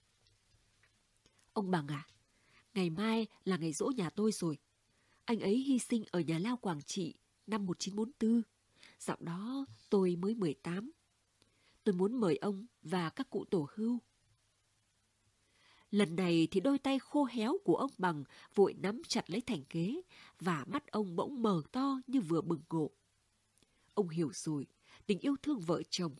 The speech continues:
con cái là cái căn cốt làm nên con người. Bà Trí là vậy. Và ông, nỗi bối rối xuất hiện trong ông từ lúc Luật báo tin vợ Cử đã có mặt ở trong căn nhà này,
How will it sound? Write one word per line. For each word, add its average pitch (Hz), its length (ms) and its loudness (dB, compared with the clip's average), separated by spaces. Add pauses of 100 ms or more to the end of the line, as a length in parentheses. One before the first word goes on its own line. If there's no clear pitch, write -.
con 240 140 -2 (100)
cái 208 320 -4 (280)
là 180 260 2
cái 240 160 -4
căn 294 300 -4
cốt 349 260 2 (260)
làm 170 340 -2
nên 247 200 0
con 160 220 -2
người. 156 260 -4 (680)
Bà 156 180 -4
Trí 202 380 -4
là 202 220 -2
vậy. 156 180 -6 (640)
Và 147 280 -6
ông, 220 260 -6 (440)
nỗi 196 240 6
bối 190 200 2
rối 208 260 2
xuất - 220 -6
hiện - 260 0
trong 254 220 -8
ông 254 240 -6 (320)
từ 180 100 4
lúc 226 240 -2
Luật 196 280 2
báo 185 220 -4
tin 262 160 0
vợ 170 220 -4 (100)
Cử 156 200 0
đã 127 140 -6
có - 160 -4
mặt 247 260 -4
ở 151 180 -6
trong 233 220 -6
căn 233 240 -6
nhà 165 160 -4
này, 151 300 -4